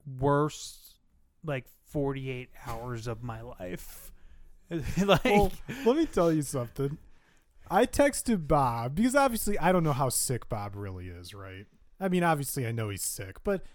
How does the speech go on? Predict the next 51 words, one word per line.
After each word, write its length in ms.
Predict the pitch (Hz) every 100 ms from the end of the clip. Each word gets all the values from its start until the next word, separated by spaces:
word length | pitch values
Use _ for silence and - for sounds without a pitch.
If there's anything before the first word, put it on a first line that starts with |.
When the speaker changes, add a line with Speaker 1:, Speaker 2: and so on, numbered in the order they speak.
| _
Speaker 2:
Bob, 380 | - 208 240 233
as 200 | 220 202
we've 200 | 196 190
already 260 | 180 170 151
said, 300 | 135 - 123
is 160 | 117 110
a 60 |
bad 320 | 104 110 104 104
sick 320 | - 101 -
person. 540 | - 107 - - 123 - - -
So 600 | - - 160 151 151 156
I 80 | 185
don't 140 | 233
really 240 | 214 202 175
know, 240 | 160 151
like, 380 | 147 139 127 123
is 160 | 151 135
it 100 | 165
like 360 | 151 139 135
he's 260 | - 143 127
being 280 | 123 143 135
dramatic 800 | 120 120 131 131 135 127 127 -
or 180 | 117
is 120 | 113 113
he 120 | 110
actually 440 | 113 - - 107
dying? 680 | 104 104 104 104 104 104 110 - - - - -
You 100 | -
know, 220 | 135 120 131
I 80 | 190
don't 140 | 196
know, 100 | 180
like, 140 | 160 139
where 220 | 139 156
we're 220 | 139 123
at 160 | 117 110
on 100 | 104
the 80 |
scale, 540 | 101 - 101 98 110 131 -
right? 300 | 110 104 110 - - - - - -
So 160 | -
I 60 | 165
text 300 | 165 262 -
Bob 260 | 190 170 139
and 80 |
I'm 140 | 139 147
like, 160 | 139
"So 160 | - 175
you 120 | 147
still 280 | 117 - 147
running?" 420 | 107 101 107 139